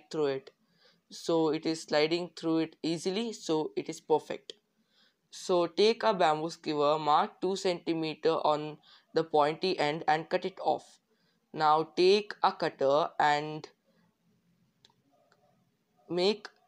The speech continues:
two s-, one slit on one side and another slit on the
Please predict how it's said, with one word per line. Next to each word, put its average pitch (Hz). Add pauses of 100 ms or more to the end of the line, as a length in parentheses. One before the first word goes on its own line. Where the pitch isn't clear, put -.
(160)
two 226
s-, - (180)
one 175
slit 170
on 160
one 156
side 151 (140)
and 147
another 165
slit 160
on 143
the 143